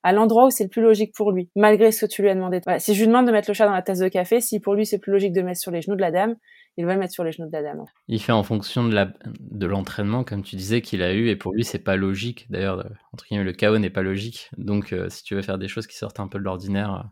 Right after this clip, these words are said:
Speaker 2: c'est un peu bizarre.
Speaker 1: D'ailleurs, en parlant de choses illogiques, il existe des challenges spécifiques,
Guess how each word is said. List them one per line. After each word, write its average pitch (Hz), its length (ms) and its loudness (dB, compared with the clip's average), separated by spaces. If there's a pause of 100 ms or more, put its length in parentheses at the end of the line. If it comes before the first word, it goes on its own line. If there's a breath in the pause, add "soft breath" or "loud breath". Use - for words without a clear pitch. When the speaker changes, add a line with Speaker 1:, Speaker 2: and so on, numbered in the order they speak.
Speaker 2:
c'est - 140 -10
un 92 80 -4
peu 90 140 -10
bizarre. 101 420 -4 (160)
Speaker 1:
D'ailleurs, 202 440 6 (160)
en - 180 -2
parlant 214 240 6
de - 20 0
choses 214 260 6
illogiques, 196 600 2 (120)
il 170 160 -4
existe 190 320 2
des 165 140 0
challenges 208 460 2
spécifiques, 202 640 -4